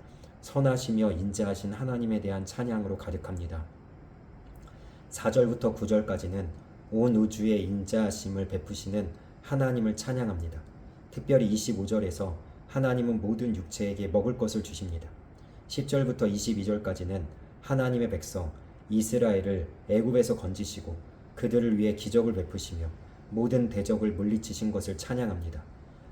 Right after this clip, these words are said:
우리는 하나님의 거룩한 백성입니다. 하나님은 우리를 모든 죄악에서 건지시고 우리를 위해 지금도 놀라운 일들을 행하시며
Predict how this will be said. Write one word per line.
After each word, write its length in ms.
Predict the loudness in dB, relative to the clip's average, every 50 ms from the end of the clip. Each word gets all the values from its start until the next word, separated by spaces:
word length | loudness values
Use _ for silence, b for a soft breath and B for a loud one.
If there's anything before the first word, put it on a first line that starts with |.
| B -2
우리는 200 | 2 2 2 4
하나님의 440 | 4 4 4 4 4 4 2 0 0
거룩한 440 | 2 0 0 0 0 0 -2 -2 -2
백성입니다. 640 | -2 -6 -4 -4 -4 -4 -4 -4 -6 -6 -6 -8 -10 -12 -16 -20 -20 -20 -20 -20 -8
하나님은 460 | -2 0 2 2 2 2 4 2 4
우리를 320 | 2 4 2 4 4 4 2
모든 320 | 2 2 0 2 2 0 0
죄악에서 560 | -2 -2 0 0 0 0 0 0 -2 -4 -6
건지시고 680 | -4 -6 -6 -6 -6 -6 -8 -6 -8 -8 -6 -8 -10 -10 B B B B B B B B 0
우리를 360 | 2 4 4 6 4 4 6 6
위해 160 | 6 4 4
지금도 480 | 2 -4 -4 -2 0 0 0 0 -2
놀라운 420 | 0 0 2 4 4 4 4 4 2
일들을 380 | 0 0 -2 -2 -2 -2 -2
행하시며 520 | -2 -2 -2 -2 -2 -4 -6 -6 -6 -6